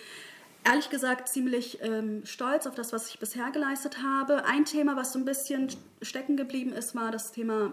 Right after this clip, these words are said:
Integration. Ähm, ich war nicht im Integrationsausschuss, weil ich mit meinen drei Ausschüssen schon sehr viel zu tun hatte. Ähm, so im Nachhinein,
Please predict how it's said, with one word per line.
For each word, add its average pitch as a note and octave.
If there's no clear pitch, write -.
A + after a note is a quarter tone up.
Integration. A#3+
Ähm, A3+
ich -
war A#3
nicht C4+
im B3+
Integrationsausschuss, C4
weil G#3
ich -
mit G#3
meinen G3+
drei F#3+
Ausschüssen G3
schon F#3+
sehr G3+
viel G3+
zu -
tun A#3+
hatte. C#4
Ähm, A3
so A3
im A3+
Nachhinein, A3